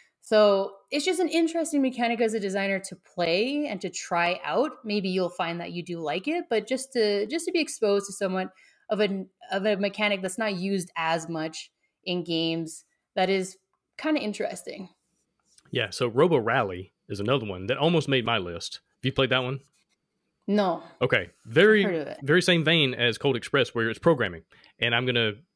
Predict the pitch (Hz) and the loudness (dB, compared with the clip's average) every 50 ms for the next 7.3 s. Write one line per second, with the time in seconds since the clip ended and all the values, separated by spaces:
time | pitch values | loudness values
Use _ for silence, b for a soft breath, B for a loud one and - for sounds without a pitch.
0 | _ _ _ _ - 156 151 139 143 147 147 139 135 135 135 147 143 113 110 107 | _ _ _ _ 2 4 4 6 4 4 4 2 4 4 6 6 6 6 4 2
1 | 110 113 113 107 107 - 113 107 110 131 139 131 - - 135 131 131 123 - - | 0 0 -2 -4 -2 -2 -2 0 2 2 2 2 4 4 4 4 4 4 2 0
2 | 147 135 - - 135 127 117 - 123 117 107 117 107 110 104 - - 101 92 - | -2 -2 0 2 2 2 2 2 0 -2 -2 -2 -2 -2 -2 -2 -2 -4 -2 2
3 | - 143 139 131 123 - 107 101 101 98 95 - 139 127 120 120 120 123 120 117 | 4 6 6 6 4 2 0 0 0 0 0 0 0 0 2 2 2 2 2 0
4 | 113 107 117 113 120 120 117 110 - B B B B B _ 104 110 120 123 117 | -2 -4 -2 0 0 0 0 0 -2 B B B B B _ -2 0 0 0 0
5 | 120 117 123 127 113 107 127 165 156 135 123 120 127 131 135 139 127 113 123 113 | 0 2 4 4 4 4 2 2 2 2 0 2 0 2 4 4 2 2 0 -4
6 | - - 147 123 - 117 123 123 120 123 120 - - 120 113 113 113 113 117 117 | -2 -2 0 0 2 0 0 2 2 0 0 0 0 0 0 0 0 2 0 0
7 | 117 120 113 110 107 101 | 0 -2 -4 -6 -6 -8